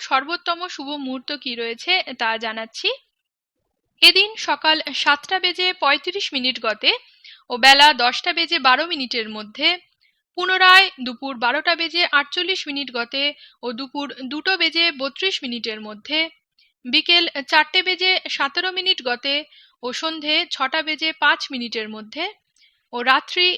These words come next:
সাতটা বেজে পঁয়ত্রিশ মিনিট গতে ও রাত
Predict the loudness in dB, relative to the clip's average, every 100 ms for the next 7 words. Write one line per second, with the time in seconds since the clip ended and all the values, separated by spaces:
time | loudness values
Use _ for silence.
0 | -4 -2 0 0 4 4 4 -2 -2 -2
1 | -2 -4 -2 -2 -2 -6 -6 -6 -6 -6
2 | -2 -2 -4 -20 _ -10 -2 2 2